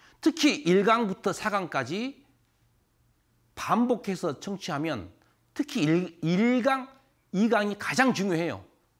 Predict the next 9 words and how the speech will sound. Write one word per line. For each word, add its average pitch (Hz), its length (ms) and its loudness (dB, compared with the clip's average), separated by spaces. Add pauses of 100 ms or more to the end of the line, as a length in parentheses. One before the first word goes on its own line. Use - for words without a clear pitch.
(920)
그걸 240 220 0
반복해서 185 680 0 (180)
청취하면 185 380 -4
'아, 113 420 -2 (220)
옵션 147 600 -2
매도가 127 360 -2
이런 120 280 2
거구나.'라는 160 1160 0
걸 233 340 -2